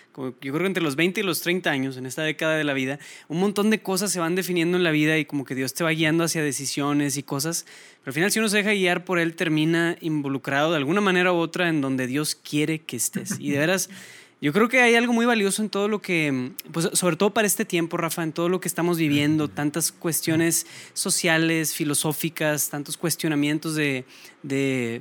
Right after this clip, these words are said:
jóvenes, pero de todas las personas, que yo creo que estudios como los tuyos o lo que tú propones, pues, o sea, entran muy al meollo del asunto, ¿no? O sea, hoy vemos una época donde las opiniones están muy democratizadas, o sea, es lo que todo mundo opina,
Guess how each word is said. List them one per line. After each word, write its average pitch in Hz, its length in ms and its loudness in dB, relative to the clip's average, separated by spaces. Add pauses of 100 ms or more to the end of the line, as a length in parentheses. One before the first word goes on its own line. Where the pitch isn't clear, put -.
jóvenes, 196 540 2
pero 151 180 -2
de 135 60 -2
todas 190 240 2
las 240 120 0
personas, 135 580 -4 (420)
que 151 100 -4
yo 170 160 2
creo 247 240 2
que 233 500 -2
estudios 214 520 0
como 190 180 0
los 160 160 0
tuyos 185 320 0
o 147 60 -4
lo 139 100 -4
que 139 140 -8
tú 160 160 -8
propones, 180 480 -2
pues, 143 180 -4
o 143 60 -4
sea, 147 240 -2
entran 185 340 0
muy 190 500 2
al 156 200 -4
meollo 160 320 4
del 165 120 4
asunto, 143 460 -2
¿no? 131 140 -6
O 135 40 -4
sea, 131 200 -4
hoy 139 100 -4
vemos 165 300 0
una 175 140 0
época 180 260 -2
donde 151 400 2 (260)
las 156 220 0
opiniones 180 580 4
están 170 300 0
muy 170 180 4
democratizadas, 151 880 0
o 123 60 -8
sea, 123 100 -6
es - 340 -8
lo 135 120 -10
que 139 80 -10
todo 190 240 2
mundo 202 240 2
opina, 180 520 2